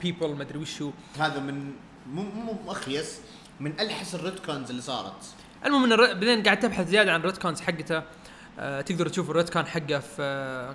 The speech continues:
Speaker 1: قناة، آه، Comic Drake على يوتيوب. آه، شيء، شيء عجيب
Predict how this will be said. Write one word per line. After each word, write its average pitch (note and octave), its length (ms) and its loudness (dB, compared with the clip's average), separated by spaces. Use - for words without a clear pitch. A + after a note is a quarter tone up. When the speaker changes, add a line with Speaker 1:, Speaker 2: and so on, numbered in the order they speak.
Speaker 1:
قناة، D#3 260 0
آه، C3+ 400 -2
Comic D#3+ 420 2
Drake D#3+ 200 4
على C3+ 200 -2
يوتيوب. D3+ 360 -4
آه، - 260 -10
شيء، G#3+ 260 10
شيء F#3+ 240 8
عجيب D3+ 300 6